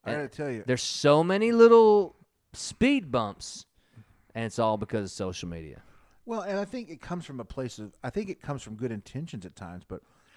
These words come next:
Speaker 1: I've noticed that, that I think a lot of the youth, they don't understand the longevity of life and relationships.
Speaker 2: Uh-huh.
Speaker 1: I mean, like, the, I, like, with mine, they have friends.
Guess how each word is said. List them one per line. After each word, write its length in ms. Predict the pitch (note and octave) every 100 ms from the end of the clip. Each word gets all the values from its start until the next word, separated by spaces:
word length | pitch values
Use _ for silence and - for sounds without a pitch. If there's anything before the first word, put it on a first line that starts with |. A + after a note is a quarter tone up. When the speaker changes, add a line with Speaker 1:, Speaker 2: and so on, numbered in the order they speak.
| _ _ -
Speaker 1:
I've 240 | C3+ F#3
noticed 360 | C#3 A#2+ A2 -
that, 180 | G#2+ G#2 _ A#2+
that 100 | A2
I 80 |
think 200 | G2+ C3
a 40 | G2+
lot 160 | A2
of 80 | A#2
the 60 | G2
youth, 240 | G2+ F2
they 100 | -
don't 200 | A2 A2+
understand 1080 | - G#2+ F#2+ - - - A2 A2 G2+ F#2+ F2 - _ _ _ _ _ _ _
the 80 | A2+
longevity 640 | A#2 A2+ G#2 G#2+ G#2+ G#2+
of 140 | F#2+ F2+
life 260 | F#2+ G#2
and 100 | G#2
relationships. 720 | F#2 F2+ F#2+ A2 G#2 A2+ - -
Speaker 2:
Uh-huh. 240 | F#2 E3 A3+ - - -
Speaker 1:
I 60 | A#2
mean, 340 | B2 A#2+ A#2 - - _ _ _ _ -
like, 480 | A#2+ A#2 - - _ -
the, 140 | - B2
I, 220 | D3 D#3 -
like, 220 | - - _ _ -
with 160 | A#2+
mine, 640 | G#2+ B2 C3+ C3+ B2+ A#2+ A2+ - _ _
they 100 | F#3
have 260 | G3 F3 - _
friends. 760 | - - - A2+ A2 A#2 A2+